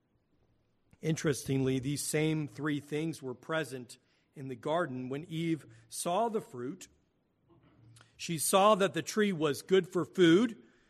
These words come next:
that it was a delight to the eyes, and that the tree was to be desired to make one wise. Genesis three six. The desires of the flesh, the desires of the eyes, and the pride of life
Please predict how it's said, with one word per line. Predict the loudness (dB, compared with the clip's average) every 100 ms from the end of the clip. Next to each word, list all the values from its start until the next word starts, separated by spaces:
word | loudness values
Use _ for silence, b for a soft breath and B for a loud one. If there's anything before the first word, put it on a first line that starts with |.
| b b b
that | 4 4
it | 4
was | 2 0
a | 0
delight | 0 0 6 6 6 0
to | -2
the | -2 -4
eyes, | 0 2 4 2 0 -6 -10 b b
and | -4
that | -4 -4
the |
tree | -8 -4 -2 0
was | 0 -2
to | -4 -8
be | -8
desired | -8 -2 -2 0 -2 -4
to | -4
make | -2 -2 -2
one | -4 -4 -4 -4 -4
wise. | -2 -2 -4 -8 -14 -16 -16 -20 _ _ _ _
Genesis | -14 -12 -12 -14 -16
three | -12 -10 -10
six. | -10 -8 -10 -8 -8 -10 b b b
The |
desires | -8 0 4 6 4 2
of | -2
the | -4
flesh, | 2 4 4 0 -8 -12 -18 b b b b b -20
the | -14
desires | -4 0 2 2 -2
of | -4
the | 0
eyes, | 2 4 2 0
and | -4 -10
the |
pride | -10 -2 2 4 2 0
of | -4
life | -4 2 2 2 -4